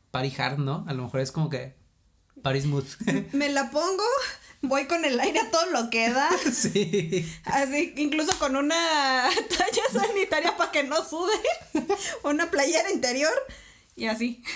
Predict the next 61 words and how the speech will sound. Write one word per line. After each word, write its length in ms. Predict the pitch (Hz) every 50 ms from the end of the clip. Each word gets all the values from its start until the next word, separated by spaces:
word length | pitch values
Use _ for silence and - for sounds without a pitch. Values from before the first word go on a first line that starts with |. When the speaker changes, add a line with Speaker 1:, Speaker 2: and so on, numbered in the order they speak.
| - - - - -
Speaker 1:
A 80 | 151
lo 100 | 135 135
mejor, 380 | 139 139 - 143 160 262 - - - - - - -
Speaker 2:
No 100 | 247 220
sé, 60 | 160
Speaker 1:
supongo. 260 | 160 160 160 165 190 220
Speaker 2:
la 140 | 240 240
Speaker 1:
Un 140 | 233 233 196
Speaker 2:
neta. 120 | 214 - 208
Speaker 1:
traje, 200 | 208 202 254 262
por 140 | 254 214 170
ejemplo, 400 | 156 156 160 160 226 269 269 -
sí 200 | - - - 147
podría 300 | 139 - 151 147 147 135
jalar 240 | - 143 131 127 123
así. 280 | 113 110 147 175 - - -
Speaker 2:
Ah, 100 | - 381 381
un 80 | 330
traje 280 | 320 349 370 359 330 277
sí, 160 | - 277 370 440
o 60 | 285
sea, 100 | 240 208
es 60 | 208 220
Speaker 1:
Sí. 60 | 247
Speaker 2:
más 140 | 269 - -
fácil, 300 | 302 311 - 294 240 233
pero 320 | - 185 185 185 - - -
un, 320 | - 294 277 220 208 233 - - - 294 - _ _ _ _ _ _
pues, 180 | - - - -
una 180 | - 101 - 147
Speaker 1:
Un 80 | 151
Speaker 2:
playera, 180 | 160 175 160 -
Speaker 1:
vestido 260 | 190 180 170 185 190
Speaker 2:
un 60 | 185 160
Speaker 1:
igual 280 | 156 139 135 139 143
y 40 | 151
Speaker 2:
vestido. 200 | 147 139 135 131
Speaker 1:
no. 220 | 127 135 143 139 - - 277
Speaker 2:
Pues 140 | 294 302 403
a 40 |
lo 80 | 427 440
mejor 200 | 440 440 415 494 508 523 523
un 80 | 480 415
vestido 240 | - - 415 427 427 415
así 140 | 403 403 392 -
que 80 | 403
tiene, 1040 | 392 - 381 381 381 381 392 381 370 349 320 285 254 240 233 233 226 226 233 247 247 - - _ _
que 80 | - 240
no 160 | 254 262 262
tiene 240 | 311 311 311 311 311
mangas, 500 | 302 294 277 277 285 311 392 415 - - _
pues 120 | - -
a 40 | 254
ver, 200 | 240 254 247 233 -
igual 280 | - 269 269 262 269 302
y 240 | 330 339 330 311 294 -
sí 140 | - 302 294
funciona 400 | - 330 320 - 320 381 381 330
si 100 | - 254
no 160 | 240 233 233
sudas 420 | 233 254 262 285 339 330 - -